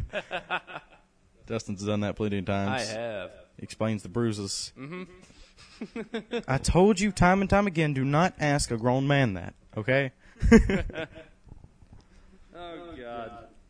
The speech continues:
Speaker 1: Okay, we officially passed forty minutes.
Speaker 2: Well, let's just stop. Just end it now.
Speaker 1: All right, before people stop listening. Oh,
Speaker 2: Oh.
Speaker 1: wait, that was, that was thirty minutes ago.
Speaker 2: <laughs> Yeah. Uh-huh.
Speaker 1: If that.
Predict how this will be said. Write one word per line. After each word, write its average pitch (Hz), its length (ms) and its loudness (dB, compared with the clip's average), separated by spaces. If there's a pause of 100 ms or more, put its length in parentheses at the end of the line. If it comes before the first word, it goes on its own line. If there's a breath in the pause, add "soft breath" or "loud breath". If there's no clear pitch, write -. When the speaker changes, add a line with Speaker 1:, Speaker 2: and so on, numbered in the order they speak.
(300)
Speaker 1:
Okay, 185 300 0
we 127 260 -2
officially - 680 -6
passed 123 340 2
forty 131 260 0
minutes. 139 460 -2
Speaker 2:
Well, 156 240 -4
let's 156 360 -8
just 143 460 -16
stop. - 640 -14
Just 131 140 -16 (100)
end 107 180 -12
it 98 120 -14
now. 95 240 -14
Speaker 1:
All 92 60 -18 (1500)
right, 110 100 0
before 120 300 2
people 117 260 6
stop 110 320 4
listening. 95 460 -2 (200)
Oh, 113 80 4
Speaker 2:
Oh. 113 60 4
Speaker 1:
wait, 107 120 4
that 107 120 4
was, - 200 0
that 120 160 4
was 101 120 0
thirty 104 200 4
minutes 98 260 0
ago. 95 200 0
Speaker 2:
<laughs> - 0 -
Yeah. 101 220 -6 (1040)
Uh-huh. 156 600 -8 (340)
Speaker 1:
If 127 240 -2
that. 92 320 -2